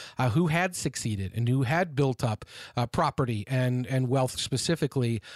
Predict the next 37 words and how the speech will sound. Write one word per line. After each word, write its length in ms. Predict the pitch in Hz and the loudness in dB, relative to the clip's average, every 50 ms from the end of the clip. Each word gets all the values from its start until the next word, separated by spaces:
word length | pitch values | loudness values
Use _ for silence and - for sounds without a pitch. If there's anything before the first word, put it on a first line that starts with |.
| - - | -12 -4
uh, 60 | - 123 | -2 0
to 100 | 156 151 | 2 4
have 160 | 165 165 143 | 2 4 4
that 140 | 160 156 - | 2 2 4
taken 300 | - 165 151 - 147 135 | 2 0 2 4 2 2
away 240 | 127 135 160 190 | 4 4 4 2
from 220 | 202 - 147 131 127 | 2 2 2 2 2
them, 320 | 127 120 120 120 120 120 - - - - - | 2 2 2 2 0 -2 -4 -8 -18 -10 -2
uh, 100 | - 139 151 | 0 0 2
it 100 | 175 175 | 4 4
makes 240 | 185 196 185 - - | 4 4 2 2 0
sense 280 | 202 208 185 113 - | 2 2 2 2 2
that 120 | - 151 143 | 2 4 4
in 120 | 143 139 | 4 2
the 60 | 131 | 2
course 420 | - - - 160 160 165 151 - - - | 0 0 2 2 4 4 2 0 -2 0
of 480 | 151 139 135 135 135 131 131 120 127 135 - | 2 4 4 4 4 4 4 2 0 0 0
a, 560 | 143 131 131 131 127 127 127 123 123 127 - 131 | 2 2 4 4 4 4 2 2 0 0 0 0
a 260 | 127 127 123 120 117 | 0 2 2 2 2
alternate 500 | - 143 143 156 - - 160 143 135 - | 2 2 0 0 0 0 0 0 0 0
universe 460 | 123 143 165 165 139 123 120 120 - | 0 2 2 2 2 2 0 0 2
or 80 | - 117 | 0 0
an 80 | 120 120 | 0 2
alternate 420 | 127 139 147 - - 143 131 120 | 2 2 2 0 0 0 0 0
reality, 600 | 120 117 120 123 135 165 180 156 127 123 110 104 - - - - - - - | 0 0 2 2 2 4 4 4 2 2 0 -2 -4 -8 -18 -18 -12 -4 -2
uh, 100 | 127 127 | -2 0
someone 500 | - - - 175 190 196 170 143 135 131 | 0 2 2 2 4 4 4 4 4 4
would 160 | 143 151 151 | 2 2 2
want 260 | 135 131 139 170 190 | 2 2 2 2 2
to 100 | - 185 | 0 -4
find 300 | - - 185 180 190 185 | 0 2 2 2 2 0
some 180 | - - 170 170 | 0 0 0 2
way 120 | 175 170 | 2 2
to 80 | 160 156 | 4 4
repair 560 | 147 143 - - - 175 202 190 135 110 107 107 | 2 2 0 0 0 2 2 4 2 2 2 0
that 200 | 127 117 104 107 | -2 -2 -2 -2
breach. 400 | 117 110 107 98 98 - - | -2 -2 0 -2 -2 -4 -4